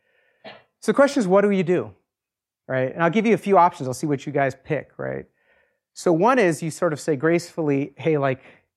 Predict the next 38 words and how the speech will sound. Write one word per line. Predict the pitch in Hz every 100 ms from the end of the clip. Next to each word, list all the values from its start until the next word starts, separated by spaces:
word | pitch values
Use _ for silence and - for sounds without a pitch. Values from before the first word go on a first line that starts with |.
| _ -
you | 165
need | 180
to |
go | 165 151
take | - 143
care | - 147
of | 143
yourself. | 135 - 143 139 131 - _ _ _ _ _ _ _ -
We | 147
need | 160
to | 156
take | 165 -
the |
money | 143 143 139
back | 131 127 123 _ _ _
because, | 170 127 143 127 123 117 - - -
you | 143
know, | 123
this | 110 143 135
is | 135
solely | - 156 147 147
different | 135 131 131
from | 135 131
what | 131
we | 139
invest | 127 123 123 -
in, | 135 120
but, | 113 123 - _
you | 147
know, | 131 113 - _ _ _
please | 180 170
take | 180
care | - 156
of |
yourself. | 139 147 131 131
We're | 120
so | - 147
sorry, | 135 135 120 113 117